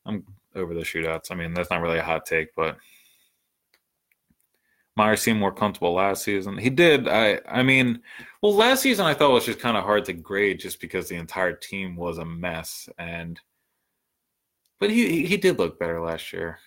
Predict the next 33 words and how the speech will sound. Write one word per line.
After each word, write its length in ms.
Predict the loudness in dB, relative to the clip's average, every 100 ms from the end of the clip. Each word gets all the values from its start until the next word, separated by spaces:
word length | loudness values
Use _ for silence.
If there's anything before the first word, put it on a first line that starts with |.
| _ _ _ _ _ _ _ _ _ _
Or, 320 | -12 -10 -10
I 80 | -10
mean, 320 | -8 -8 -8
I 60 | -8
don't 180 | -6 -4
know. 180 | -6 -8 -12 -2
I, 60 |
I 40 | 0
don't 280 | 2 4
know 60 | 4
if 100 | 6
I 60 | 6
would 140 | 6
say 120 | 6
he 60 | 4
looked 280 | 4 -4 -2
better. 260 | 0 0 0
I 120 | 0
feel 260 | 2 2 4
like 220 | 2 2
this 280 | 2 2 2
year 160 | 2
he's, 460 | 2 -2 -4 -8 -18 _ _ _ _ _ _ _ _ _ _ _ _ _ -14 -8 -4
I 60 |
think 160 | 4 4
it's 80 | 4
a 40 |
weird 180 | 4 4
thing 120 | 2
where, 100 | 2
like, 140 | 2 2
his 140 | -4
confidence, 600 | -4 -4 -4 -4 -6 -8